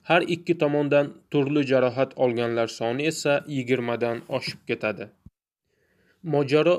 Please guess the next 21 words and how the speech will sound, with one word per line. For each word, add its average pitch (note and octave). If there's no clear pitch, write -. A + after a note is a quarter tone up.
o'n D#3
uchinchi E3
mart E3
kuni D#3+
ikki E3
davlat D3+
chegarasining D3
bahsli C#3
hududida B2+
Qirg'iziston D3
tomoni C#3
Ko'ktosh-Oqsoy-Tamdiq D3
yo'l D3
qurilishini C3+
boshlashi C3+
ortidan B2
kelib B2+
chiqqan. -
Tojikiston C#3+
chegara D3
qo'shinlari C#3+